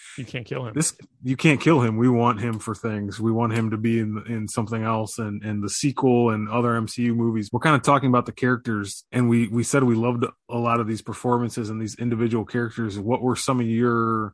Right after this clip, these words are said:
Speaker 2: standouts? If you could pick one or two, just, like,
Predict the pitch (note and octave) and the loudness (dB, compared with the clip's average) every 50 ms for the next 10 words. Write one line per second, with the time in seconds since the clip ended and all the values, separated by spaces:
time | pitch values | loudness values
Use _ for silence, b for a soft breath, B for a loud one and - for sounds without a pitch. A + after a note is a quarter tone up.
0 | _ _ - - - - - D3+ D3 C#3+ C3+ B2+ A#2 A2 G#2+ G2 - - C3 A2 | _ _ -8 -6 -4 0 2 2 4 4 2 2 2 0 0 -2 -6 -8 -8 -6
1 | C3 C#3+ C#3 C3+ - - D3 B2+ B2 B2 B2+ C3+ C#3 C3 A#2 - - D3 C#3+ C#3 | -4 -2 -2 -2 0 0 -2 -2 0 0 2 2 2 0 -2 -2 -2 0 0 0
2 | C3 C3 B2 A#2+ A#2+ - B2 B2 A#2+ A#2 | 0 0 -2 -4 -6 -6 -6 -6 -6 -6